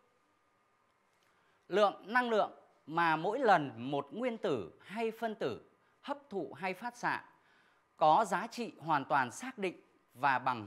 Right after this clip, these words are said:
HF. Trong đó, F là tần số của ánh sáng bị hấp thụ hay được phát ra, còn H là một hằng số. Lượng năng lượng nói trên được gọi là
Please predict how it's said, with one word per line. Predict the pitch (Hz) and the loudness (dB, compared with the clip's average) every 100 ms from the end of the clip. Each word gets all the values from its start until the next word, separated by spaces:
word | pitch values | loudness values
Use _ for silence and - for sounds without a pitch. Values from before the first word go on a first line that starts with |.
| 104 | -10
HF. | 220 220 208 226 - _ _ _ _ _ _ _ _ _ _ - | -12 -8 -8 -8 -12 _ _ _ _ _ _ _ _ _ _ 0
Trong | 233 220 | 2 4
đó, | 175 165 247 - _ | 6 6 4 -6 _
F | - 269 285 - - | -2 -2 -2 -18 -8
là | 143 135 | 0 0
tần | - 139 117 | 2 0 0
số | - 127 185 | -4 -4 -4
của | 165 | -4
ánh | 110 113 | -4 -6
sáng | - 131 143 233 185 | -8 -8 -8 -12 -8
bị | 170 147 | -8 -6
hấp | 226 - | -10 -6
thụ | 180 123 - _ _ _ | -8 -8 -14 _ _ _
hay | - 202 202 185 | -12 -6 -6 -4
được | 143 113 - | -4 -4 -6
phát | 214 | -8
ra, | 160 175 160 - _ _ _ _ _ _ _ - | -2 -2 -2 -12 _ _ _ _ _ _ _ 2
còn | 175 170 147 | 6 6 4
H | 185 285 285 - _ | -2 -4 -6 -20 _
là | 101 123 127 | -8 -4 -2
một | 117 110 | -4 -8
hằng | 120 117 | -10 -12
số. | 107 113 110 - _ _ _ _ _ _ _ _ _ _ _ _ _ _ _ _ _ | -8 -8 -8 -12 _ _ _ _ _ _ _ _ _ _ _ _ _ _ _ _ _
Lượng | 185 196 196 160 - - | -2 4 4 2 -8 -12
năng | 139 240 240 | 0 2 6
lượng | 214 156 - - _ _ _ | 6 4 -2 -20 _ _ _
nói | 127 139 160 | -4 0 0
trên | - 214 214 143 - _ | 0 0 0 -2 -12 _
được | 151 151 131 | 0 0 2
gọi | 143 135 110 | 2 2 0
là | 123 117 101 | -2 -2 -2